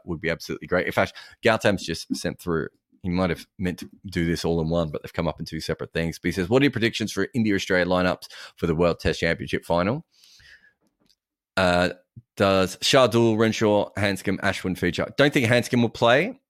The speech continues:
I don't think Renshaw will play. I do think Ashwin will play. I would, I would not pick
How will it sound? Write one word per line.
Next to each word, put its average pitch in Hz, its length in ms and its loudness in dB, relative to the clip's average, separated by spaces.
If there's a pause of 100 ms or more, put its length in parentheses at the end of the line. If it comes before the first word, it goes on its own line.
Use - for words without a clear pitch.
(460)
I 85 40 -8
don't 95 160 2
think 85 160 0
Renshaw 95 420 2
will 80 160 -2
play. 104 440 0 (440)
I 101 60 -2
do 117 180 4
think 117 400 -2
Ashwin 113 380 -2
will 107 60 -6
play. 107 420 2 (720)
I 175 160 6
would, 175 200 6 (200)
I 160 240 4
would 110 240 0
not 143 220 4
pick 110 200 -4